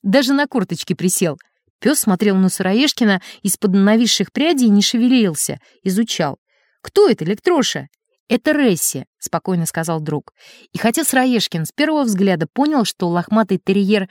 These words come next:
сильнее дога, боксера, овчарки, сильнее и хитрее даже дикой собаки Динго, было еще что-то таинственное в маленьком, очень спокойном Ресси. "Он твой, Ресси?" "Моя конструкция".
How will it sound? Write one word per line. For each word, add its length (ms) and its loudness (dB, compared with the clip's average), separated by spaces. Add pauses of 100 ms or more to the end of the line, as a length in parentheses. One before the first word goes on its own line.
(200)
сильнее 520 2
дога, 420 0
боксера, 600 -2
овчарки, 560 0 (200)
сильнее 640 2
и 160 -2
хитрее 500 0
даже 280 0
дикой 340 -4
собаки 420 -2
Динго, 420 2 (360)
было 280 2
еще 360 2
что-то 300 -2 (100)
таинственное 800 0
в 80 -4
маленьком, 560 2 (200)
очень 360 0
спокойном 560 0
Ресси. 460 -2 (420)
"Он 240 -4
твой, 320 4
Ресси?" 460 -2 (500)
"Моя 320 0
конструкция". 840 0